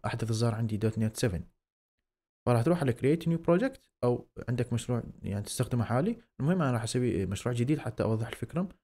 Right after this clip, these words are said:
لكل، آه، مثال أو لكل ميزة راح أشرحها. فسوي create a new project، راح أسوي console application أو أنت مثلًا تستخدمه مثلًا مع إي إس بي دوت نت أو أي تطبيق، المهم سي شارب يعني.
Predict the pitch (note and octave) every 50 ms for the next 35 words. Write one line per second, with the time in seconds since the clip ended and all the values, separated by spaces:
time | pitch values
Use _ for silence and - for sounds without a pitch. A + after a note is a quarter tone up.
0 | _ _ - A2 - - C3 A#2 - - G#2 G2 E2+ G2 G2+ G2+ - - A#2+ B2
1 | B2 - G2 G2 G2 G#2+ - - B2 A#2+ A#2+ A#2 A2 A2+ A2 G2+ G2+ A2 - A#2+
2 | A#2 - - - - _ _ _ _ _ _ _ _ _ _ _ _ _ _ _
3 | - A2+ A2 D3 D3 C#3 - - B2+ C3+ - A2 B2 C3+ C3+ - D3+ D3 D3+ F3+
4 | F#3 - _ _ _ _ _ _ _ _ _ - A2 A2+ A#2 A2+ C#3+ C#3+ C3+ C3
5 | - C3+ C3+ - B2+ C3 B2+ - B2+ - - C#3 C3+ - A3+ C4 A#3+ _ _ _
6 | _ _ - B2+ B2+ B2 - B2 A#2+ A2+ A#2+ A#2+ A#2 A#2+ A#2+ - _ _ _ _
7 | _ _ - - - A#2+ A#2 A#2+ A2+ A2 A2 - A2+ A2 G#2+ G2+ F#2+ G2 F#2+ -
8 | G#2+ G2 G2+ F#2+ - D#3+ F3+ F#3 F3 F3 F3 - A2+ A2 G#2+ - - _ - -
9 | F#3 F3+ C3+ - A#2 A#2 - - A#2+ B2+ F3+ G3 - - E3 - G#2+ F#2 F2 -
10 | - - - A2+